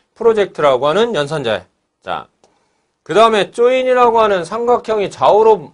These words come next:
마주보고 있는 연산자 같은 경우는 두 테이블의 조건에 맞는 관련된 듀플들을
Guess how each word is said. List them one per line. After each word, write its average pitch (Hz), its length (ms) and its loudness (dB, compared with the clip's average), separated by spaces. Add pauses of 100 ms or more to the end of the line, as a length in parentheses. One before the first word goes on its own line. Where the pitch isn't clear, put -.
마주보고 202 580 0
있는 180 400 -2 (280)
연산자 202 440 0
같은 190 260 0
경우는 156 440 -2 (380)
두 233 260 -4
테이블의 240 540 0
조건에 220 460 0
맞는 190 380 -2
관련된 196 560 -2
듀플들을 180 760 -2